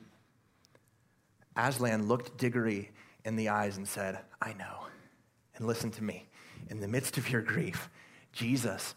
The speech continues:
can look at you in the eyes and say, "I know." Why? Because the eternal Son of God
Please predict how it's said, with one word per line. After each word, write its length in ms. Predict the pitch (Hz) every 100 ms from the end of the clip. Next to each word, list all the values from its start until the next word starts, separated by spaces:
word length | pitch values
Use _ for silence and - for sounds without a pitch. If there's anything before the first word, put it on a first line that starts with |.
| -
can 180 | 107 101
look 180 | 120 123
at 160 | -
you 120 | 113
in 80 | 110
the 140 | 104 98
eyes 280 | 95 92
and 120 | 95 92
say, 400 | - 92 82 82 - _ _ -
"I 120 | -
know." 360 | - - - - _ _ _ _ _ _ _ _ _
Why? 340 | - 110 - - - _ _ - - - _ _ _ _ - - -
Because 320 | 127 139 120
the 180 | 113 117
eternal 760 | 107 - - 143 151 156 156 - -
Son 640 | - 131 123 131 135 127 -
of 180 | 101
God 460 | - 107 107 95 92